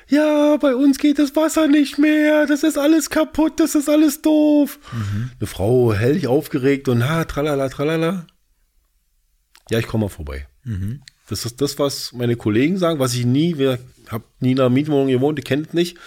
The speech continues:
Speaker 1: dass man auf einen Haustechniker, rufst du an bei der Verwaltung, kriegst
Speaker 2: Ja.
Speaker 1: drei Tage später einen Termin oder
Speaker 2: Ja.
Speaker 1: drei Wochen später, wenn du Pech hast. Ja, zumindest bin ich zu der Dame hingegangen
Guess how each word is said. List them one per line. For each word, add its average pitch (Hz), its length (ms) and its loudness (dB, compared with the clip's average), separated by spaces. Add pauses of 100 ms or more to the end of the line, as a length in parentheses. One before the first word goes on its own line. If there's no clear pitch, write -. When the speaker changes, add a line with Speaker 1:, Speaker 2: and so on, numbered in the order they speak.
(560)
Speaker 1:
dass 123 180 -2
man 127 100 -2
auf 123 100 -2
einen 123 100 0
Haustechniker, 120 1000 -2
rufst 139 220 -2
du 123 40 2
an 151 200 0
bei 175 100 2
der 170 100 0
Verwaltung, 147 540 0
kriegst 135 260 -2
Speaker 2:
Ja. 127 80 0
Speaker 1:
drei 131 60 0
Tage 131 200 -2
später 127 280 0
einen 123 80 0
Termin 123 320 0
oder 139 120 2
Speaker 2:
Ja. 107 80 0
Speaker 1:
drei 113 140 2
Wochen 143 220 -2
später, 110 300 -2
wenn 110 80 0
du 117 60 -2
Pech 127 220 -2
hast. 220 220 -4 (880)
Ja, 131 220 2
zumindest 180 300 -2
bin 190 80 2
ich 170 80 0
zu 175 100 -2
der 147 100 2
Dame 139 200 0
hingegangen 233 520 0